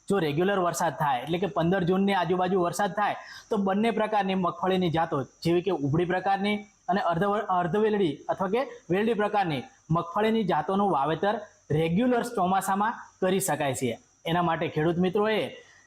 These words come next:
અ, વહેલી પાકતી જાતમાં ટી જી થર્ટી સેવન એ, જી જી, અ, જી જી પાંત્રીસ જેવી લેટેસ્ટ જાતોનું વાવેતર કરવું જોઈએ. આ ઉપરાંત કહેવાય કે વહેલી પાકતી જાતોમાં જી જી ટુ, જી જી પાંચ, જી જી છ, જી જી સાત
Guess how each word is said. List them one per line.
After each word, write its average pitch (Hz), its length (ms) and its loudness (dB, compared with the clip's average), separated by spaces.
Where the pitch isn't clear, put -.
અ, 156 80 0
વહેલી 160 300 2
પાકતી 202 340 0
જાતમાં 196 520 0
ટી 180 100 0
જી 180 120 2
થર્ટી 165 340 0
સેવન 175 320 0
એ, 185 220 0
જી 165 100 2
જી, 170 420 0
અ, 180 80 2
જી 156 220 2
જી 185 260 0
પાંત્રીસ 202 680 -2
જેવી 208 380 0
લેટેસ્ટ 190 500 0
જાતોનું 208 400 0
વાવેતર 170 400 0
કરવું 170 300 0
જોઈએ. 143 280 0
આ 175 100 2
ઉપરાંત 175 460 -2
કહેવાય 165 300 2
કે 185 120 2
વહેલી 165 240 2
પાકતી 185 300 -2
જાતોમાં 165 500 0
જી 160 140 2
જી 165 120 2
ટુ, 170 380 2
જી 156 80 2
જી 160 120 2
પાંચ, 170 380 0
જી 165 80 2
જી 175 120 2
છ, 170 400 0
જી 147 120 2
જી 175 120 2
સાત 175 260 0